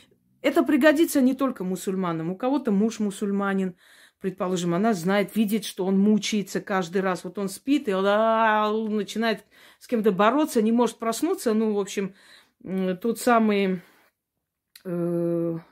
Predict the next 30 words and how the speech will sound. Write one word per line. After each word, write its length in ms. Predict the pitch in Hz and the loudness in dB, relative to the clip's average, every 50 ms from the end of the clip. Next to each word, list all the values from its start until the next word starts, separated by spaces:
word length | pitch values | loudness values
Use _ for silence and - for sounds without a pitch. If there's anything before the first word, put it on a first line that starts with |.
| - - | -20 -8
сонный 340 | - - 247 240 220 214 214 | 0 4 4 6 6 4 2
паралич, 540 | 214 226 226 247 262 277 349 339 - - | 2 0 2 2 2 2 2 0 -2 -2
но 220 | 214 214 220 233 214 | -2 0 0 0 -2
тысячу 300 | 220 - 240 - - 240 | -4 -4 -6 -4 -4 -2
раз 160 | 233 233 233 - | -4 -4 -4 -4
сильнее 440 | - 220 208 202 170 156 156 - _ _ _ _ - - - - - _ | -4 -2 -2 -2 -2 -2 -4 -8 _ _ _ _ -20 -20 -20 -20 -16 _
и 80 | - 220 | -8 -6
страшнее. 680 | - - 269 277 269 269 - 226 202 175 165 147 143 - _ _ _ _ _ _ _ - | -2 2 2 2 2 2 2 0 2 2 0 -2 -4 -8 _ _ _ _ _ _ _ -10
И 180 | - 202 202 - | -6 -6 -6 -4
бывали 360 | - 196 214 226 247 247 247 | 0 2 4 4 4 4 4
случаи, 380 | 233 - - 311 359 359 - 269 | 0 0 0 0 0 0 -2 -2
когда 580 | 262 240 226 202 196 226 226 220 220 208 202 190 | 0 -2 -2 -2 0 0 2 2 2 2 0 -2
джинны 340 | 185 180 208 233 220 240 | -2 -2 -2 0 0 0
прям 240 | 226 - 220 214 208 208 | 0 0 -2 -2 -2 -2
кидали 500 | - 247 196 180 226 254 294 302 262 214 | -4 -2 0 2 4 4 4 2 0 -2
человека, 800 | - - 220 190 202 196 196 190 196 185 165 - - 151 147 - _ _ - | -4 -4 -4 -4 -2 -2 -2 -2 -2 -2 -2 -4 -8 -14 -14 -14 _ _ -20
понимаете, 560 | - 160 160 170 196 233 277 269 - 185 170 | -14 -10 -6 -4 -2 -2 -2 -2 -2 -4 -4
об 100 | 170 - | -4 -6
стены. 440 | - - - - 214 196 165 151 151 165 | -8 -8 -2 2 2 2 2 2 -2 -2
Они 140 | 170 208 | 0 0
очень 240 | 233 240 - - 277 | 0 0 0 0 0
опасные 480 | 277 269 269 294 294 294 - 233 185 170 | 0 0 0 -2 -4 -2 -4 -6 -6 -6
силы. 460 | - - - 208 196 160 143 - _ _ _ _ - - - _ _ | -8 -8 -8 -6 -6 -6 -8 -8 _ _ _ _ -20 -20 -20 _ _
Если 320 | 180 185 202 240 240 254 247 | 0 0 0 0 0 -2 -2
их 80 | - | -2
спровоцировать, 880 | - - - 240 240 233 226 226 - - 294 311 311 277 247 208 - - | -4 -4 -4 -2 0 0 0 0 0 2 2 4 4 4 2 2 0 -2
это 180 | 214 208 220 196 | -6 -4 -4 -4
добром 380 | 180 214 208 214 247 254 247 | -2 -2 0 2 2 4 4
не 80 | 240 240 | 4 2
кончится. 680 | 240 - 226 180 156 - - - - - - 131 - - | 0 -4 -6 -6 -6 -8 -10 -14 -12 -12 -12 -12 -14 -14